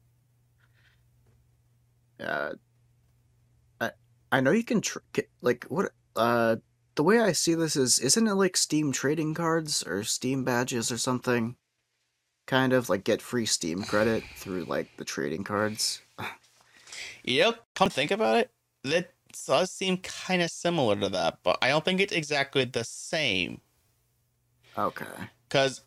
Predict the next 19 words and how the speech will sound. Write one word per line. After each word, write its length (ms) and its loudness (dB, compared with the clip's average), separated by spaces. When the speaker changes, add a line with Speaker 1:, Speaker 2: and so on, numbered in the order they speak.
Speaker 2:
unlike 260 4
receiving 380 2
credit, 400 4
this 180 -4
is 120 -10
more 240 8
like, 300 6
hey, 520 2
you 220 0
can, 180 4
like, 260 4
trade 680 4
and 180 -2
sell 720 0
this 480 -4
unique 480 -2
content. 760 -2
Speaker 1:
Okay. 460 -8
Speaker 2:
Out, 260 4